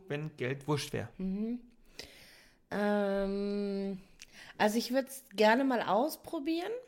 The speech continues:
Speaker 2: weil ich glaube schon, dass das eine krasse Geschmackserfahrung ist. Ich persönlich bin ja eigentlich kein, hä, wie nennt man das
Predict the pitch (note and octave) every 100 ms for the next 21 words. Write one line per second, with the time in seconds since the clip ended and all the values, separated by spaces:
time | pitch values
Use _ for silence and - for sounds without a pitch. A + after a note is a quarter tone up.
0 | _ - - - - - - G#3 A#3 G#3
1 | A3 A3 G#3+ A3 G#3+ - A#3 D#4+ D4 B3
2 | A#3+ A3 A#3 - - F3 G#3+ - A#3+ A3+
3 | A3+ A3+ A3 - - - F3+ F#3+ G3 -
4 | - D4 C#4 C#4+ C#4 C#4 D#4 D4+ D#4+ G#4
5 | A4 - _ - - - - - - -
6 | B3 A#3+ - A#3+ G3 A#3 C#4+ D4 C#4+ C#4+
7 | C#4+ - - - _ - B3+ C4 A#3+ -
8 | G#3 A#3+ D4 C#4 B3 C4 C4+ - - A3+
9 | A3 A3+ A#3 A#3+ - - _ _ _ -
10 | - _ _ G3+ G#3 G3+ A3+ B3 C4+ B3
11 | B3+ - -